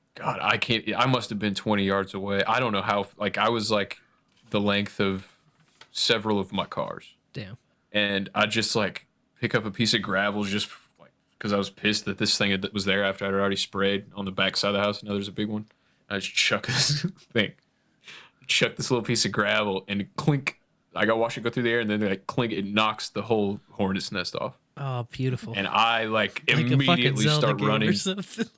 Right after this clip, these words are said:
Speaker 1: I know, but I immediately start running 'cause I was already standing right next to it 'cause they s-, a couple of 'em stung me, but I had to, like, run back around to the other side of the house and get in.
Speaker 2: Damn.
Speaker 1: As soon as I hit it, I knew what was coming. I was like, "Fuck."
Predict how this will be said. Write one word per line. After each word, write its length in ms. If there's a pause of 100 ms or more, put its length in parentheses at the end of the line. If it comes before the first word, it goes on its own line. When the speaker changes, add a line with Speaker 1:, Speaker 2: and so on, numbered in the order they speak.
(420)
Speaker 1:
I 140
know, 160
but 100
I 180
immediately 420
start 220
running 280
'cause 140
I 60
was 120
already 300
standing 300
right 200
next 280
to 140
it 280
'cause 160
they 80
s-, 260
a 60
couple 280
of 120
'em 80
stung 320
me, 80
but 160
I 100
had 160
to, 60
like, 160
run 400
back 280
around 220
to 60
the 60
other 100
side 140
of 40
the 80
house 240
and 100
get 140
in. 160 (300)
Speaker 2:
Damn. 340
Speaker 1:
As 100
soon 200
as 100
I 80
hit 160
it, 100
I 100
knew 140
what 100
was 100
coming. 280
I 40
was 100
like, 140
"Fuck." 800